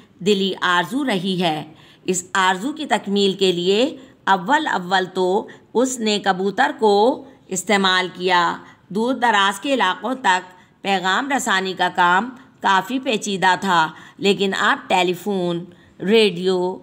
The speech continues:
टेलीविज़न, इंटरनेट जैसी इजादात के बाइस दुनिया के एक कोने में बैठा इंसान दूसरे कोने में बैठे इंसान से न सिर्फ बाखबर रहता है,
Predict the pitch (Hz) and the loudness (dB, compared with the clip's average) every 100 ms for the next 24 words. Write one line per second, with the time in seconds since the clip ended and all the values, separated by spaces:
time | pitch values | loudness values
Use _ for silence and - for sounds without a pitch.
0 | - _ - 220 226 254 240 180 190 185 | -18 _ -2 2 2 2 0 -2 -2 -2
1 | 185 196 - - _ - 208 202 247 247 | -2 -6 -12 -20 _ -4 -2 2 2 2
2 | 220 190 180 185 180 - 208 226 285 - | 2 -2 0 0 0 -2 -4 -4 -6 -14
3 | - _ - 185 196 185 185 254 - 247 | -20 _ -8 0 0 2 0 0 -2 -2
4 | 185 175 180 214 - _ _ 175 214 226 | 0 0 -2 -6 -12 _ _ 0 0 2
5 | 269 277 226 208 196 196 196 190 185 185 | 0 2 2 2 2 2 0 2 0 0
6 | 185 220 - _ - 190 180 190 175 180 | 0 -4 -10 _ -4 -2 0 0 0 -2
7 | 175 190 175 180 240 - - - 190 220 | -4 0 0 0 -2 -10 -20 -6 -2 0
8 | 247 285 254 208 196 185 185 190 247 - | 0 0 2 2 2 2 2 0 -2 -8
9 | - 190 180 180 180 180 175 180 175 175 | -6 0 0 0 -4 -4 0 0 0 -2
10 | 196 190 240 - - - 190 196 180 - | -2 -2 -2 -8 -20 -10 -2 0 0 0
11 | 233 220 262 - - - 170 196 247 294 | -2 -2 -4 -16 -20 -6 0 2 0 -2
12 | 254 226 196 180 180 180 190 180 214 | 0 2 2 0 2 0 2 0 -2